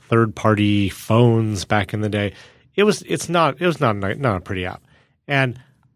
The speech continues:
I don't feel like breaking out the sync part into another app makes sense. I, I just don't know that there's a lot of sense in taking, um,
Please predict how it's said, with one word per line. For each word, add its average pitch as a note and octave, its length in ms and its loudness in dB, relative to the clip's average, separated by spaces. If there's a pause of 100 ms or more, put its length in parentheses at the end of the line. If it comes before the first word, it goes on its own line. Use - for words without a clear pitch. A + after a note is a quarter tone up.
(200)
I C#3 120 2
don't E3 500 0
feel D#3 220 2
like A#2 300 0
breaking A#2+ 360 0
out G#2+ 220 -4
the - 120 -12
sync - 600 -2
part B2 380 2
into B2 220 -6
another A2+ 200 -6
app A#2 260 -2
makes A#2+ 280 -4
sense. A2+ 340 0 (400)
I, D3+ 220 0
I - 20 4
just F3+ 220 0
don't D#3+ 280 0
know C3+ 220 4
that B2+ 200 0
there's A2 200 0
a A2 60 2
lot G#2+ 260 2
of A2 120 -2
sense A#2 380 -2
in A2+ 140 -4
taking, A2 520 0 (600)
um, F#2+ 420 -2